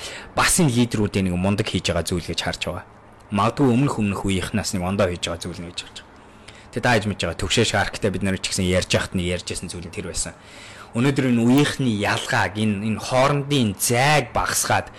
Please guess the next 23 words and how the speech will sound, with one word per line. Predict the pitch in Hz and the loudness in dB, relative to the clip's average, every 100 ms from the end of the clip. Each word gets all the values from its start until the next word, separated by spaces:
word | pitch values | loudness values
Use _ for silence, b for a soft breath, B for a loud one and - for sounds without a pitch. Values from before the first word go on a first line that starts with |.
| B B B | B B B
тэгээ | 120 120 | 2 4
энэ | 117 | 6
үеийнхний | 143 143 147 | 4 4 0
хоорондын | 123 - 127 127 117 104 - | 0 2 2 4 2 0 -2
давуу | 98 120 147 | 0 4 4
тал, | - - | 2 -4
сул | - 135 - | -2 0 0
тал | - 127 117 | 0 2 4
үү | 104 | 2
гэдгийг | 120 107 95 | 0 2 0
нь | - B B | -4 B B
холбож | - 113 - 165 135 | -4 -4 0 0 0
өгч | - | -2
чадах | 92 - | -4 -2
юм | 104 - | -2 -2
бол | - B B | -4 B B
буцаад | - - 196 185 - | 0 2 4 2 2
энэ | 113 117 | 2 2
нь | 104 | 2
өөрөө | 104 104 87 | 0 0 -2
тухайн | - 147 120 | -4 -2 -2
байгууллага | 104 117 123 113 107 | 0 0 0 -4 -4
болон | 95 107 | -4 -4